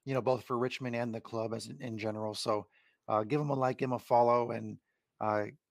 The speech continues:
keep up to date on all the action that's happening over in his realm of the, of the,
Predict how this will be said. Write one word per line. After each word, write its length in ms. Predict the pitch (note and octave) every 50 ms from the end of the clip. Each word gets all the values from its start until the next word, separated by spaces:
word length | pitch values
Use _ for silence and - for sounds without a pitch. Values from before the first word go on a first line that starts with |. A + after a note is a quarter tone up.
| _ _ _ _ _ _
keep 200 | - - C#3+ A#2+
up 120 | C3+ B2 -
to 80 | -
date 220 | A2+ A#2 B2 A#2+ A2+
on 220 | A#2 A2+ A#2 - -
all 120 | - A#2 A#2+
the 100 | A#2 A#2
action 300 | A#2 A2+ - - B2 A#2
that's 200 | G#2+ G2+ - -
happening 360 | A#2 A2 - - A2+ A2 G#2
over 500 | G#2 G#2+ G#2 G#2+ G2+ G2+ G2+ G2+ G2+ G2 _ _
in 120 | - A#2+ G#2+
his 260 | F#2 G#2 A#2 G#2 G2
realm 240 | G#2 A2 G#2 G#2 G#2
of 100 | G#2 G2+ A2
the, 280 | A2+ G#2+ G#2+ G#2+ G#2+ _ _ _ _ _ _ -
of 160 | A#2 G#2+ G#2+ G#2+
the, 320 | G#2+ G#2+ G#2 G#2+ A2 A2